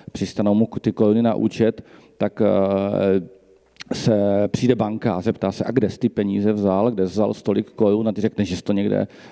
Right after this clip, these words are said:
eh, dělal, dělal nějaký yield farming nebo něco podobného. A ta banka tomu nerozumí, ptá se, obtěžuje. Eh,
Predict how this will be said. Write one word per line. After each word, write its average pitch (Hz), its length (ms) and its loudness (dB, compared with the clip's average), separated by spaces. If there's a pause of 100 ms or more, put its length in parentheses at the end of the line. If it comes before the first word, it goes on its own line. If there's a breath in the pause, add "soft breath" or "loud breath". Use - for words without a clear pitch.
(120)
eh, 90 120 0 (540)
dělal, 95 440 0
dělal 95 320 2
nějaký 95 380 0
yield 95 280 4
farming 98 420 0
nebo 101 180 -2
něco 101 240 0
podobného. 104 600 0 (500 loud breath)
A - 120 -6
ta 139 160 0
banka 117 300 0
tomu 139 220 4
nerozumí, 120 720 2 (200)
ptá 107 300 -2
se, 107 260 0
obtěžuje. 110 800 0 (640 loud breath)
Eh, 82 40 -6